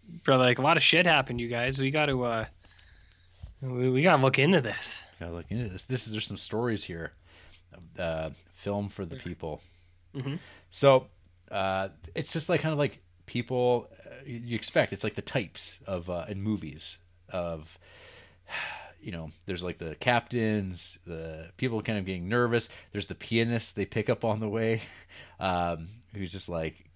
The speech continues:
Speaker 2: joined along. He's, he's really desperate to find a telephone, uh,
Speaker 1: Mm.
Speaker 2: where you get this really unsettling scene where he gets through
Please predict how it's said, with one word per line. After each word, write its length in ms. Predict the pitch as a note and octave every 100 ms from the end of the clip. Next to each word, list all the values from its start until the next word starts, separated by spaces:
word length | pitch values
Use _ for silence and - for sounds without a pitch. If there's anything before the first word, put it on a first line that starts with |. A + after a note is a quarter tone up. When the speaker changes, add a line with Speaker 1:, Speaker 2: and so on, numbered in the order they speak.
| -
Speaker 2:
joined 420 | G2 F#2 G2 F#2
along. 420 | F#2 F#2+ G2 G2+
He's, 220 | - F2+ -
he's 220 | G#2+ F#2+
really 140 | G2+
desperate 320 | F2+ F#2+ - F2
to 40 |
find 260 | - G2 E2
a 40 |
telephone, 720 | - E2+ F#2 - G2+ G2+ G2+ - - - - - _
uh, 220 | F2 F2 E2+
Speaker 1:
Mm. 120 | A#2+
Speaker 2:
where 100 | G#2
you 60 | G#2+
get 160 | A#2
this 220 | G#2 -
really 420 | F#2+ C3 C3 G#2 F#2+
unsettling 800 | F2+ D#2+ - A2+ C3+ G#2 F2+ E2
scene 500 | - F2 E2+ F2 F2
where 100 | F2
he 100 | F2
gets 320 | F#2+ - -
through 540 | - G2 G2 G2 A#2+